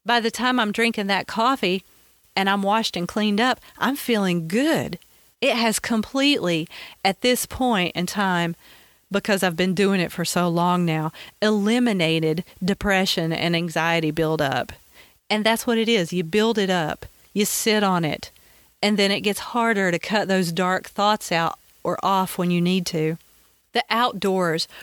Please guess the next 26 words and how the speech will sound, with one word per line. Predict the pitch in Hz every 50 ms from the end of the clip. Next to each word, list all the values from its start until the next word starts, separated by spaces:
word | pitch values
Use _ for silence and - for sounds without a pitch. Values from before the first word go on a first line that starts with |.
| - - - _
raw | 196 214 226 240 247 247 226
nature, | 202 185 190 185 190 208 196 - - 196 143 147 160 196 - - _ _ _ _
physical | - - - - 240 240 220 247 - - 220 196 190
activity, | 190 180 - - - - - 196 190 180 196 - - - - - - - - - - - _ _
this | 247 269 -
has | 285 269 247 233 240
an | 233 208
amazing | 202 202 202 196 202 208 226 247 247 214 214 180 170 175
healing | 175 170 175 202 196 196 208 202 180 170
effect. | 165 160 - - 156 156 156 160 - - - - - - _ - - - - _ _ _ -
The | 196 214
way | 214 214 220 220
the | 214 - - -
air | 196 196 202 208 214 233
feels | - - 254 240 240 220 233
on | 220 196
your | 185 180 180
skin, | - - - - - - 202 196 208 214 233 247 - - - - - - - - - _ _
the | 202 196 202
water | 190 185 190 185 190 196 226 233 240
and | - 185 180 180 -
its | - 233 247 - - -
feel | - - 247 240 233 247 262 277
and | - - 202 202
its | 208 - -
sound, | - - - - 180 180 180 180 190 202 214 220 -